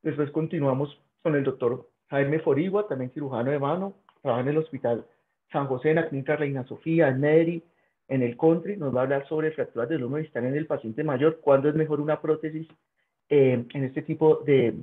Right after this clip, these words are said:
de grupo etario. El doctor Camilo Estrada también es ortopedista, cirujano de mano,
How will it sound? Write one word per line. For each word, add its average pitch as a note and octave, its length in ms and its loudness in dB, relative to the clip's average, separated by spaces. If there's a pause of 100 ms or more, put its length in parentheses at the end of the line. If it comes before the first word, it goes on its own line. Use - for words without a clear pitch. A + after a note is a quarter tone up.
de A#2 400 -2
grupo C3+ 280 -2
etario. D#3 420 2 (440)
El D#3+ 140 -2
doctor D3 360 -2
Camilo E3 320 2
Estrada D3 400 -4
también A#2+ 300 -6
es A#2+ 120 -6
ortopedista, C3+ 600 -4
cirujano B2+ 400 -4
de D#3 100 2
mano, D3+ 340 0